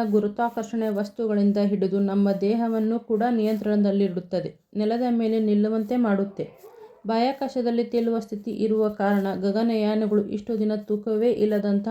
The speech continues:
ಅನುಭವ ಪಡೆದಿರುತ್ತಾರೆ. ಗಗನಯಾನಿಗಳು ಭೂಮಿಗೆ ಮರಳಿದ ಮೇಲೆ ಭೂಮಿಯ ಗುರುತ್ವಾಕರ್ಷಣೆಗೆ ದೇಹ ಒಗ್ಗಿಕೊಳ್ಳಲು ಸಮಯ ಬೇಕು. ವಾತಾವರಣಕ್ಕೆ ಹೊಂದಿಕೊಳ್ಳಲು ಕೆಲವು ವಾರ, ತಿಂಗಳುಗಳೇ ಬೇಕು.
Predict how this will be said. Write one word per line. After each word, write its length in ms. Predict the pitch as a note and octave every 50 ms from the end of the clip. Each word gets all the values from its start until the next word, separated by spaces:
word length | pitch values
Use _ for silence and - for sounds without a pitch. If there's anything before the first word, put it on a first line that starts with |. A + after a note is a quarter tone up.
| A#3 -
ಅನುಭವ 340 | G3 G3+ G3+ F#3+ F#3+ G#3+ A3
ಪಡೆದಿರುತ್ತಾರೆ. 800 | G#3+ - G3+ G3 F#3+ F#3 F#3+ F#3+ G3 G3 - G3+ F#3+ F#3 - - - _ _ _ _ _ _ _ _ -
ಗಗನಯಾನಿಗಳು 840 | - G3 G#3 G#3+ A#3 B3 B3 B3 A#3+ A#3+ A3+ A3+ A3+ G#3 G#3 G#3+ G#3+ G#3
ಭೂಮಿಗೆ 480 | F#3 F#3 G#3+ A3+ A3+ A3+ A3 G#3 A3
ಮರಳಿದ 360 | A3 G#3 G3 G3 G3+ G3+ G3+ G3+ G#3
ಮೇಲೆ 500 | G#3 G3+ F#3+ G3 F#3+ F#3 F#3 F#3 F#3 F3
ಭೂಮಿಯ 480 | F3+ G3 A3 A3+ A#3 A3+ A3 G#3+ G#3+ G#3
ಗುರುತ್ವಾಕರ್ಷಣೆಗೆ 1200 | F3+ G3 F#3+ F#3+ G3 - G#3+ A3 A3 A3 - A3 G#3 G#3 - G#3 G#3 G3+ F#3+ F#3+ F#3+ F#3+ F3 F3
ದೇಹ 220 | F#3+ G3 G#3 G#3 A3+ G#3 -
ಒಗ್ಗಿಕೊಳ್ಳಲು 540 | G3 G#3 G3 G3+ G#3 G#3 G#3+ G#3 G3+ G#3+ A3+
ಸಮಯ 360 | G#3+ A3+ G3+ G3 G3 G3 G3
ಬೇಕು. 560 | F3+ E3+ F3+ F3+ F3+ - - - - _ _ _ _ _ _ _ _ - -
ವಾತಾವರಣಕ್ಕೆ 800 | G#3 G3+ G3+ G3+ A#3 A#3+ A#3+ A#3+ A#3 A#3 A3+ A3 G#3+ G#3+ A3+ G#3+
ಹೊಂದಿಕೊಳ್ಳಲು 600 | G3+ G#3+ G#3 G#3+ A3 A3+ A3 - A3 G#3+ G#3 G3+
ಕೆಲವು 360 | G3+ G3+ F#3+ G3 G3+ G#3 G3
ವಾರ, 260 | G3 G3 G3+ G#3+ G#3+ A3
ತಿಂಗಳುಗಳೇ 640 | G#3+ - G#3+ G#3+ G#3+ G#3+ G#3+ G3+ G#3+ G#3 A3 A#3+ C4
ಬೇಕು. 420 | A3 A#3+ G#3 G3 G3+ - - -